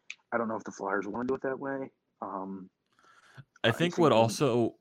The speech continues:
Speaker 2: I think what also hel-, kind of helps in that situation is you do have Cam York in the pipeline that most likely would be ready to start next season. So if you do,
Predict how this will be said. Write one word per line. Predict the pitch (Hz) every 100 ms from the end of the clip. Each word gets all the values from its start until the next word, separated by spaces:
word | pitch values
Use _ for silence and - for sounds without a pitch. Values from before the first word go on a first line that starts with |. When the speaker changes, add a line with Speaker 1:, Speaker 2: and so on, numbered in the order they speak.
| _
Speaker 2:
I | 101
think | 123 160
what | 156
also | 123 - 98
hel-, | - -
kind | - 95
of | 98
helps | 104 98 -
in |
that | 98 -
situation | 104 - 95 92 92
is | - 92 90
you | 95
do | 85 90
have | 95 85
Cam | - 90 87
York | 87 82
in | 87
the |
pipeline | 78 95 90 90 87 87
that | 85 85
most | 90 90 -
likely | 85 82 90 85
would | 73 85
be | 85 87
ready | 90 85
to | 82
start | 82 - 85
next | - 85 -
season. | 92 90 90
So | - 90
if | 82 92
you | 95
do, | 87 92